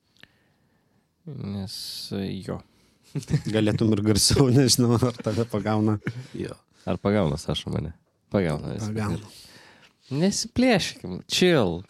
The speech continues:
Speaker 2: Chill,
Speaker 1: Ramiai.
Speaker 2: Brazil. Gerai.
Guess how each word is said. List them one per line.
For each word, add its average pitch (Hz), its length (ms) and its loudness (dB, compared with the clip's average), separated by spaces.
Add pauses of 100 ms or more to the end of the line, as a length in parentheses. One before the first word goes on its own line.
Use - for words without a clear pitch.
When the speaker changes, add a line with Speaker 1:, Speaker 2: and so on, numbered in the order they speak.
Speaker 2:
Chill, 160 220 -2
Speaker 1:
Ramiai. 156 520 4
Speaker 2:
Brazil. 135 560 2 (1000)
Gerai. 101 340 -4